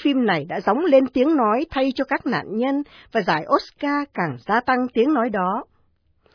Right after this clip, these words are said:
Theo Đức Giáo hoàng Francisco, nay đã đến lúc bảo vệ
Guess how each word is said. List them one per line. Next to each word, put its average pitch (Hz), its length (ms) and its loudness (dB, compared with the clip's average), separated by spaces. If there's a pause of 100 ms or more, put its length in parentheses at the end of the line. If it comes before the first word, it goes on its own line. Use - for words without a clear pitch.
(340)
Theo 208 400 6
Đức 262 140 0
Giáo 254 160 4
hoàng 196 200 2 (100)
Francisco, 202 640 -2 (360)
nay 262 400 2
đã 196 180 0
đến 277 180 4
lúc 277 280 2
bảo 180 320 -2
vệ 202 140 0